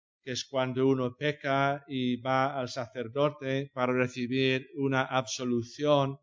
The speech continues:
eh, del sacerdote y tiene que hacer penitencia, o sea, demostrar la sinceridad,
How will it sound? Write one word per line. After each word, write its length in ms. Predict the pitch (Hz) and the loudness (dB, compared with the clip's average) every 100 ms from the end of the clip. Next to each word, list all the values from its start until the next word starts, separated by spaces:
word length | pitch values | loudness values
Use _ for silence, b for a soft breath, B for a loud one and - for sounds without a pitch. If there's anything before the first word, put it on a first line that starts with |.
| _ _ _ - | _ _ _ -4
eh, 300 | 120 120 123 | 0 2 0
del 140 | 127 | -6
sacerdote 880 | 117 117 - 120 123 143 143 131 131 147 | -6 -12 -10 -8 -2 -2 -2 -4 -4 -4
y 160 | 131 | -6
tiene 240 | 123 131 131 | -4 -6 -4
que 80 | 131 | -6
hacer 320 | 127 131 127 | -4 -4 -2
penitencia, 840 | 131 120 117 135 143 139 127 123 | -4 -4 -2 0 0 -2 -2 0
o 120 | 123 117 | 0 -2
sea, 280 | 131 127 | 0 0
demostrar 760 | 113 127 123 117 - 131 135 131 | 0 -2 -2 -4 -8 -2 2 2
la 120 | 127 | 0
sinceridad, 840 | - 135 120 127 127 123 127 127 | -4 -8 -8 -4 -2 0 4 4